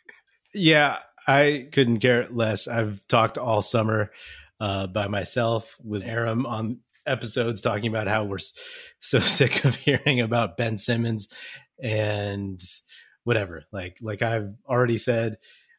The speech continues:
I don't think anything's gonna happen unless they get him for dirt cheap, or if, like, five of their best guys get injured, because nothing's changed. The only thing that's changed is they're really, really happy about their draft picks with Jonathan Kuminga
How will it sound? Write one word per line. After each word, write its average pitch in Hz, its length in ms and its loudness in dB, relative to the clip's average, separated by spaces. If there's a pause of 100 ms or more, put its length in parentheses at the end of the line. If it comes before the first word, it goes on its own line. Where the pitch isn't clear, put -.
I 117 80 -4
don't 123 140 2
think 123 160 2
anything's 113 440 -2
gonna 107 140 0
happen 107 360 0
unless 104 400 -4
they 101 140 -4
get 98 180 -4
him 92 120 -6
for 95 100 -8
dirt 98 300 -8
cheap, 120 340 -2 (760)
or 117 340 6
if, 113 500 -2
like, 98 260 -6 (280)
five 110 260 2
of 101 120 -6
their 101 220 -2
best 101 400 -6
guys 92 320 -2
get 101 240 -6
injured, 92 440 -8
because 90 680 -8 (480)
nothing's 117 280 2
changed. 110 560 0
The 113 100 -4
only 110 140 -2
thing 107 140 0
that's 101 140 -2
changed 101 580 -2
is 95 540 -6 (420)
they're 98 680 -4 (240)
really, 127 440 6
really 110 440 2
happy 107 480 2
about 95 320 -6
their 90 120 -6
draft 90 380 -6
picks 87 240 -8
with 85 140 -16
Jonathan 87 320 -8
Kuminga 87 420 -10